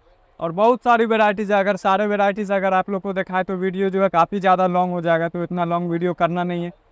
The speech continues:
बाकी अगर आप लोग का कमेंट रहे, आए कमेंट, तो दूसरी बार भी एक्सप्लोर कर देंगे और भी ब-, बहुत सारी चीज़ें यहाँ पर मिलती है। तो अगर आप लोग का कमेंट रहे तो सारी चीज़ें दिखा देंगे इस वीडियो, दूसरे वीडियो में।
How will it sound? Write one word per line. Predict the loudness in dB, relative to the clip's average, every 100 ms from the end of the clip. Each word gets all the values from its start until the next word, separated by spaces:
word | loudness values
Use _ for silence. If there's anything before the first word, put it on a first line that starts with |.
| _ -2
बाकी | 0 2
अगर | 2 4 4
आप | 2 0
लोग | 0
का | 0
कमेंट | 2 0 0 -2
रहे, | -2 0 0 0
आए | 0 0 0
कमेंट, | 0 -2 -2 -2
तो | -4 -4 -4 -2
दूसरी | -4 -6 -4
बार | 0 0
भी | 0 0
एक्सप्लोर | -2 -8 -10 -2 -2 0
कर | 0
देंगे | 0 -2 0
और | 2 2
भी | 0 2
ब-, | 2 2
बहुत | 2 0 0
सारी | 0 0 0
चीज़ें | -4 -4 -4 -6 _ _ _ -6
यहाँ | 0 2
पर | 0
मिलती | -2 -4 -4
है। | -4
तो | 0
अगर | 0 2
आप | 2 0
लोग | -2
का | -2
कमेंट | -2 -2 -4 -2
रहे | -2
तो | -4
सारी | -2 0 0
चीज़ें | -2 -2 -2
दिखा | 0 0 0
देंगे | 0 -4
इस | -6
वीडियो, | -6 -6 -6
दूसरे | -6 -4 -2 0
वीडियो | -2 -4
में। | -6